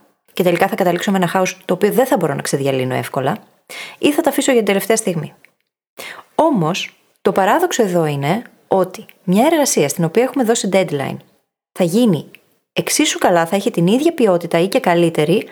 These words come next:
από μια άλλη που θα την αφήναμε να απλωθεί μες στο χρόνο. Και αυτό είναι το υπέροχο με τον νόμο του Πάρκινσον. Τώρα, πώς εφαρμόζεται εδώ; Όταν το μυαλό μας έχει deadline, έχει συγκεκριμένο χρονικό περιθώριο, λοιπόν, για να φτάσει σε μια απόφαση,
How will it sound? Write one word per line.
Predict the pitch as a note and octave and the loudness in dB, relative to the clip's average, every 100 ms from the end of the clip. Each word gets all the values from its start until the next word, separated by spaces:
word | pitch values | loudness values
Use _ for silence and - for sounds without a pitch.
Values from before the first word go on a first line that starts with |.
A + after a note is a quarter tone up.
| - - | -12 -6
από | F3+ G3+ | 0 2
μια | B3+ A#3+ | 4 4
άλλη | A3+ B3+ | 2 0
που | - | -2
θα | G3 | -2
την | F#3+ | 0
αφήναμε | F3 A#3+ A#3+ G#3+ | 0 0 2 2
να | |
απλωθεί | F#3 F3+ E3+ | 0 0 0
μες | G#3+ | 0
στο | G3+ | 0
χρόνο. | F3 F#3 C#3 C#3 _ _ _ _ _ - - - - | -2 0 -2 -6 _ _ _ _ _ -20 -18 -18 -4
Και | G#3 | -2
αυτό | D4 | 2
είναι | E4+ | 2
το | F4 | 2
υπέροχο | A#3+ B3 C4+ C#4 | 2 2 2 2
με | B3 | 0
τον | G3+ | 2
νόμο | A3+ A#3 | 2 0
του | A3 | 0
Πάρκινσον. | F3 E3 B2+ - D3+ - - - - | -2 -2 -10 -10 -12 -16 -20 -20 -2
Τώρα, | B3 D#3+ - _ _ - | 0 0 -4 _ _ -2
πώς | D#4+ E4 | 0 0
εφαρμόζεται | D4+ B3+ C4+ C#4+ C#4+ | 0 0 2 0 2
εδώ; | A3+ F#3 D3+ - _ _ _ _ - - - - - - | 0 2 -2 -6 _ _ _ _ -20 -18 -16 -16 -18 -4
Όταν | B3 C#4+ F4 | 0 2 2
το | D#4 | 2
μυαλό | A#3+ B3 | 4 4
μας | B3+ C4 | 2 0
έχει | B3 G#3 | 0 2
deadline, | G3 D3 C#3+ C3+ C#3+ | 2 2 0 -2 -2
έχει | - A3 C#4 | 0 0 0
συγκεκριμένο | - G3+ F3 F#3 B3+ | 0 0 2 2 2
χρονικό | C4 G3 F3+ | 2 0 0
περιθώριο, | G3+ F#3 E3+ G3 F#3+ | 0 0 2 2 2
λοιπόν, | D#3+ D3+ D3 | 0 -2 -2
για | D3+ | 0
να | D3 | -2
φτάσει | - G3 A3 | 0 -2 0
σε | - | 0
μια | G3 G3+ | 2 2
απόφαση, | F#3 F3 - D3 - C#3 | 2 -2 -2 -6 -6 -8